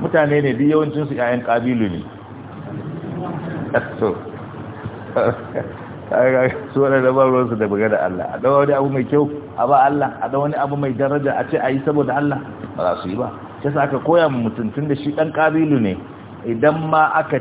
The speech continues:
ce mutum ya ma baban shi sadaka, sai ya nemo ƙuli. Ya ce kawai a sai ƙuli-ƙuli.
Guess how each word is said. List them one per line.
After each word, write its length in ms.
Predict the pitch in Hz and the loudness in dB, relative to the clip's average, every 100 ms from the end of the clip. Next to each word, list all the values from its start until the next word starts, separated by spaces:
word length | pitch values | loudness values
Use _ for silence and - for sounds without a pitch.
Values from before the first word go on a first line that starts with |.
| - | 0
ce 120 | 139 | 0
mutum 380 | 120 113 131 123 | 0 -2 -2 0
ya 100 | 117 | 0
ma 60 | 104 98 95 | 2 4 6
baban 240 | 143 160 | 4 2
shi 100 | 135 - | -2 0
sadaka, 480 | 113 117 113 92 95 | 2 2 2 0 2
sai 100 | 135 | 2
ya 60 | 120 | 2
nemo 300 | 117 117 117 | 2 0 0
ƙuli. 260 | 120 117 107 - - - - - - - - - - - | 2 0 0 -6 -14 -16 -16 -16 -16 -16 -16 -16 -10 -6
Ya 80 | 110 | 0
ce 100 | 123 | 0
kawai 220 | - 139 110 | 4 6 6
a 40 | 110 | 4
sai 140 | 120 | 0
ƙuli-ƙuli. 540 | 123 123 123 120 120 | 0 0 2 0 0